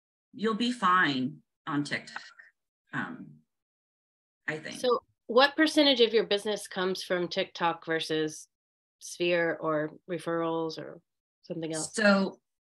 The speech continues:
Speaker 1: last, so last year, it was thirty percent directly through TikTok,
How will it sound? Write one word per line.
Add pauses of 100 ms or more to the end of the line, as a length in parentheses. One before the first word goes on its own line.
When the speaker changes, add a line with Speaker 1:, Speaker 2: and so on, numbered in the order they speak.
(100)
Speaker 1:
last,
so
last
year, (600)
it
was (180)
thirty
percent (400)
directly
through
TikTok,